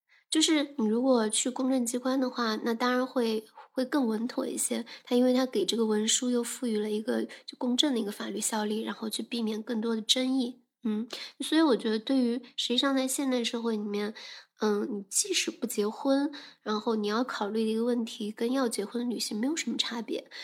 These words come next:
然后对于你跟她之间仅有的一些你可能会遇到的问题，那么法律也提供了足够的这么一个去另行安排的渠道。我并不认为在这方面会有很大的困难，可能更大的困难还是来自于，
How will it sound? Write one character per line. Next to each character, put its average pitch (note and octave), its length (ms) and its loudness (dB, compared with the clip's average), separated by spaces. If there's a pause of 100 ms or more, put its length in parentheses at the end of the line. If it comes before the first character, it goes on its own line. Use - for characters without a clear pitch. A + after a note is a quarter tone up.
(120)
然 G#3+ 160 0
后 A#3+ 180 2
对 C4+ 280 4
于 C4+ 80 6
你 A#3 120 2
跟 G#3+ 220 -4
她 A#3 160 -4
之 A3+ 160 -4
间 B3 240 0
仅 G#3 240 0
有 C4+ 180 4
的 - 100 -12
一 - 140 -4
些 G#3 380 2 (280)
你 G3 100 -2
可 A3 160 -2
能 G3+ 120 0
会 A3 140 -2
遇 G#3 100 0
到 G#3 160 -2
的 G3+ 140 -2
问 G3+ 180 -2
题， G3+ 200 -8
那 G3 120 -4
么 G3+ 140 -4
法 G3+ 220 -10
律 G#3+ 180 -2
也 G3 100 0
提 - 200 -10
供 A3+ 180 -2
了 G#3+ 180 0 (280)
足 - 120 -6
够 C#4 240 4
的 A3 120 2
这 B3+ 120 -4
么 G#3+ 200 0
一 G#3 120 -2
个 A3 400 -2 (220)
去 - 140 -2
另 A3+ 180 2
行 - 160 -2
安 A3+ 140 -2
排 A3 160 -4
的 G#3+ 80 -2
渠 - 220 -4
道。 A#3 300 -2 (220)
我 G#3 80 0
并 D#4+ 240 4
不 B3+ 140 -2
认 A#3 100 4
为 G#3 160 4
在 D#4 100 -2
这 D#4+ 160 2
方 G#3+ 160 -4
面 G3 160 -2
会 G3 200 -6
有 - 220 -2
很 G3+ 220 -6
大 G#3 160 -6
的 G3+ 80 -4
困 G3+ 280 -6
难， - 180 -12
可 - 140 -6
能 G3+ 120 0
更 D#4+ 160 2
大 D#4 140 2
的 B3+ 80 2
困 A#3 220 -4
难 A3 120 0
还 A3 140 -2
是 A3+ 160 -2
来 G#3 140 0
自 A3 240 -2
于， G#3+ 240 2